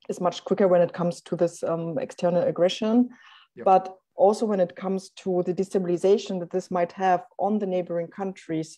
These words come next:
Speaker 1: on the European countries that are bordering Ukraine, I think this is something that we have seen very much in the Syrian, um, in the Syrian situation, looking at Lebanon, looking at Jordan, looking at Turkey, but also other,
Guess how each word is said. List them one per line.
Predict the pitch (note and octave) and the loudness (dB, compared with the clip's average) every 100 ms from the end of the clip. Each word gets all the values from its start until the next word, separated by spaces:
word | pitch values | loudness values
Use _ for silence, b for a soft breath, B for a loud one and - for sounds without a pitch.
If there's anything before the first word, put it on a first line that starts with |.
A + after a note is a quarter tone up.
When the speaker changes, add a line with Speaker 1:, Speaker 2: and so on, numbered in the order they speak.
| - | -8
Speaker 1:
on | - F#3 F#3 F3 | 0 2 2 0
the | E3+ | 0
European | F#3 G3 G3+ F3+ E3+ | 4 2 2 -6 -4
countries | F3 E3+ - E3+ | -6 -6 -8 -2
that | E3 | 0
are | - | 0
bordering | E3+ F3 G3 F#3 E3+ | 2 2 4 4 0
Ukraine, | E3 D#3+ E3+ E3 | -4 -6 -2 -2
I | D#3+ | -2
think | E3 F3+ | -4 -8
this | F3+ | -8
is | E3+ | -6
something | F3 F3 E3+ | -4 -2 0
that | E3+ E3+ | 2 2
we | |
have | E3+ F3 - | 2 0 -2
seen | - F3 | -6 -4
very | E3 E3 | -2 -2
much | E3 E3 - - F3+ | -2 -4 -6 -6 -4
in | E3+ | -2
the | |
Syrian, | E3 - E3 E3 D#3+ E3 B B B B | -6 -4 -2 0 -2 -8 B B B B
um, | F#3 E3 E3 E3+ | -2 0 -2 -2
in | F3+ | -2
the | E3+ | -2
Syrian | - E3+ | -2 -2
situation, | - - E3+ E3+ - E3+ | -2 0 2 2 0 -4
looking | E3+ F3 | -4 -2
at | E3 | 2
Lebanon, | G#3+ G3 F3 F3 F3 | 4 4 2 0 -2
looking | E3+ E3+ | -4 -4
at | D#3+ | -6
Jordan, | - F3 E3+ E3 | 2 4 4 -2
looking | E3 E3 | -8 -8
at | - - | -10 0
Turkey, | F3+ F3 - | 2 2 -4
but | D#3 D#3+ | -6 -2
also | - E3 - E3 E3 | -2 -2 -2 0 2
other, | - - E3 E3 D#3+ | 0 0 0 0 -2